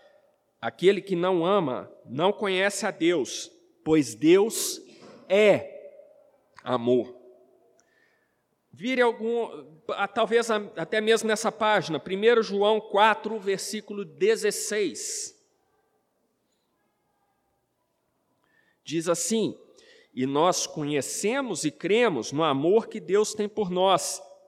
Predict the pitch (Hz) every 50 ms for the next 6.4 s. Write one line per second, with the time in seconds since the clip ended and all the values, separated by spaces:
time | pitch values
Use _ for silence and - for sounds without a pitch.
0 | _ - - 131 180 208 240 247 - - - - - - - - - _ _ _
1 | - 226 247 254 240 202 139 - - - - - - - - 180 175 160 160 160
2 | 160 151 117 104 - - _ _ _ _ _ _ _ _ - 170 190 185 165 -
3 | - 247 302 320 262 233 - 202 190 - 202 185 170 170 160 156 143 139 143 139
4 | 135 - - 135 123 127 127 131 127 131 131 131 147 170 180 - - _ _ _
5 | - 185 185 175 180 175 160 151 151 151 - - 180 175 185 175 151 160 160 156
6 | 156 156 - - - - -